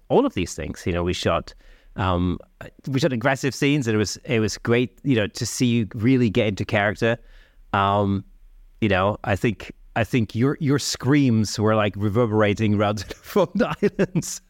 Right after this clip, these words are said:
for quite some miles, which is great. Um, but then we also, you know, we also shot really, um, you know, really magical kind of romantic scenes, you know, by a, by a river. Um,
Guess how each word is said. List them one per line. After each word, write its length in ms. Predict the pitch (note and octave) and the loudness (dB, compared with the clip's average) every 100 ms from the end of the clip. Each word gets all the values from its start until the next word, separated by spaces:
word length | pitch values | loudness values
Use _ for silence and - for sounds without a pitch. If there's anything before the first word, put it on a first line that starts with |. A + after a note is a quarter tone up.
| _ _ F#3 | _ _ -4
for 160 | - G3 | -2 -4
quite 420 | - D3+ D3 - | -2 0 0 -2
some 260 | - C3 | -4 -2
miles, 440 | G#2+ G#2+ G2+ G2 - - - - - - - | 2 2 0 -4 -10 -20 -20 -20 -20 -20 -4
which 200 | B2 G#2+ | -2 0
is 120 | G#2+ | -4
great. 280 | - A2 F#2+ _ _ | 0 0 0 _ _
Um, 160 | C3+ C#3 | 0 2
but 80 | E3 | 2
then 160 | F#3 | 2
we 60 | E3+ | 2
also, 340 | D#3 F3 E3 | 2 2 0
you 80 | C#3 | 2
know, 100 | D3 | 2
we 80 | C#3 | 2
also 200 | C3 C#3+ | 0 -2
shot 280 | - B2 A#2+ | -2 -2 0
really, 500 | A2+ A#2 A#2+ A#2 - | 2 2 0 -2 -2
um, 460 | A#2 G#2+ G#2 G#2 G2+ _ - - - - - - - - | 0 0 0 -2 -6 _ -20 -20 -20 -20 -20 -20 -16 0
you 80 | A#2 | 2
know, 140 | A2 | 2
really 240 | G#2 B2 | 2 2
magical 600 | A2 G#2 A#2+ C3+ - A2+ G2+ | 4 2 0 -2 2 0 2
kind 120 | A#2 | -2
of 100 | G2+ | 2
romantic 360 | G#2 G#2+ A#2+ | 2 2 -2
scenes, 480 | - G2 F2+ F2 - | -4 -2 0 0 0
you 40 | G2 | -2
know, 60 | |
by 220 | F#2 E2+ | 2 2
a, 200 | F2 F2 C#2+ - | 2 0 -4 -2
by 140 | E2+ | -2
a 80 | F2+ | 2
river. 520 | F#2+ G#2+ G#2 G#2 G#2+ - | 2 2 2 0 -2 -4
Um, 480 | G#2 F#2 F2+ F2+ | 0 2 0 -2